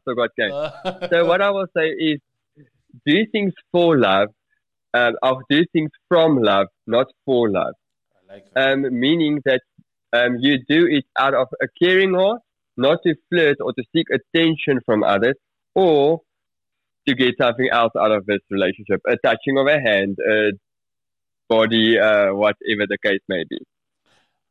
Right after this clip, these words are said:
Speaker 2: Wow, I think that's a, I think that's a perfect way to then end it, Oskhomi. Um,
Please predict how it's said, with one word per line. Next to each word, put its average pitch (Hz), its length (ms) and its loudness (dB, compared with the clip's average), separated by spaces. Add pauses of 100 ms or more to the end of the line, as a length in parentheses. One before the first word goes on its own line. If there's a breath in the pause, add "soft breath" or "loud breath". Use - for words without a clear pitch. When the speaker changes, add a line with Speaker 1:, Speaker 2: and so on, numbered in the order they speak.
(120)
Speaker 2:
Wow, 104 340 -16
I 110 80 -20
think 139 240 -18
that's 123 220 -16
a, 120 80 -20 (160)
I 120 60 -20
think 139 280 -20 (300)
that's 120 280 -20 (100)
a - 80 -20
perfect 151 580 -18
way 127 180 -12
to 127 180 -20
then 120 200 -18
end 135 220 -16
it, 139 100 -18
Oskhomi. 123 500 -16 (420 soft breath)
Um, 117 1400 -6